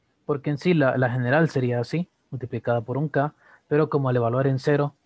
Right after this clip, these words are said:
el resultado me tiene que dar uno, entonces significa que la constante da uno. Esa parte es de ecuaciones diferenciales, así que esa se puede ir más rápido. Entonces es la, es una solución única que es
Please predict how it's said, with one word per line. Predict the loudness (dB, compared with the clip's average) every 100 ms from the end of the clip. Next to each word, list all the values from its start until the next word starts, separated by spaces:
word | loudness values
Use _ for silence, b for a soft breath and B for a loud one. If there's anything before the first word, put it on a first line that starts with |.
| _ _ _
el | -10
resultado | -10 -8 -2 -2
me | -2
tiene | -4 -4
que | 0
dar | 0 2
uno, | 0 -2 -6 _ _
entonces | -6 -4
significa | -4 -4 -4 -2
que | -2
la | -2
constante | -6 -6 -6 -4 -4
da | -4
uno. | -6 -10 -10
Esa | -8
parte | -8 -6 -8
es | -10
de |
ecuaciones | -12 -10 -10
diferenciales, | -10 -10 -10 -4 -4 -2
así | -6 -10 -12
que | -12 -14 _ b b b b b b _ _ _ -10
esa | -6 -2 -2 -2 -8 -14 _ _ _ _ _ _
se | -14
puede | -6 -4 -2
ir | -4
más | -6 -6
rápido. | -8 -10 -20 _ b b b b _ _ _ _ _ _ _ _ _ _ _ _ _ -4
Entonces | -2 0 0
es | 2
la, | 2
es | 0
una | 0 -2
solución | -2 -6 -4 -2
única | 0 0 0
que | -2 0 0
es | 0 -4